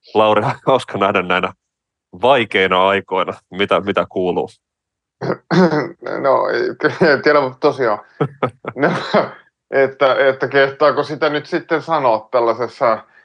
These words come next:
Speaker 2: puolueettomassa mediassa, että, että, että, että tota, voi olla, että sunnuntain tulokset hivenen on ki-, kir-, kirpaissut kuitenkin täällä Kumpulassa, <laughs> Kumpulassa
Speaker 1: Kyllä.
Speaker 2: mielialoja. Tämähän taisi olla niitä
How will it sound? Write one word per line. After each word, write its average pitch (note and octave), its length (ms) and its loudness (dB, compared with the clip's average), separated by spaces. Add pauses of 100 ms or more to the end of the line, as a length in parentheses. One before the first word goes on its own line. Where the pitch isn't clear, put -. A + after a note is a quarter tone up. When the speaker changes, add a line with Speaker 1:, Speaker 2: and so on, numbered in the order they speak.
(360)
Speaker 2:
puolueettomassa C3 840 2
mediassa, B2+ 720 2
että, A#2+ 220 -2 (180)
että, C#3+ 460 0
että, B2+ 260 -6
että C3+ 240 -12
tota, C3+ 320 2 (480)
voi C3+ 160 2
olla, C#3 220 6
että C#3 140 -4
sunnuntain C3+ 560 0
tulokset D3 460 -2
hivenen C#3+ 340 0
on G#2 140 -6
ki-, - 260 -4
kir-, D3+ 560 0
kirpaissut C3+ 760 0
kuitenkin A#2+ 500 0 (640)
täällä B2 200 6
Kumpulassa, B2+ 760 2 (320)
<laughs> - 360 -6
Kumpulassa D3+ 440 4
Speaker 1:
Kyllä. A2+ 120 4
Speaker 2:
mielialoja. A#2+ 680 0 (760)
Tämähän A2 340 -6
taisi B2 260 4
olla A2 180 4
niitä G2+ 380 -4